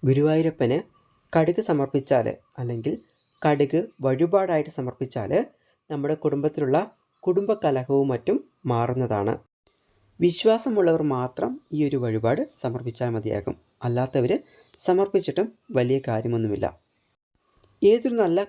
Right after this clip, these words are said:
കാര്യം ചെയ്യുന്നതിന് മുമ്പും നമുക്കൊരു വിശ്വാസമുണ്ടായിരിക്കണം. വിശ്വാസപൂർവ്വം ചെയ്യുന്ന ഏതൊരു കർമ്മവും അത്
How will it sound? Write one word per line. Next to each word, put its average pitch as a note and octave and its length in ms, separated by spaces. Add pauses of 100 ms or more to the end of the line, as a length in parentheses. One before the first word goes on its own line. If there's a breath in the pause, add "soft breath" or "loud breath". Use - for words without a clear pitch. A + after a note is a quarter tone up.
കാര്യം D3+ 300
ചെയ്യുന്നതിന് C3 400
മുമ്പും A#2+ 280 (140)
നമുക്കൊരു C#3+ 460 (220)
വിശ്വാസമുണ്ടായിരിക്കണം. A#2 1080 (1000)
വിശ്വാസപൂർവ്വം A#3+ 840
ചെയ്യുന്ന D3 340 (280)
ഏതൊരു F#3+ 400
കർമ്മവും B2 380 (520)
അത് B2+ 220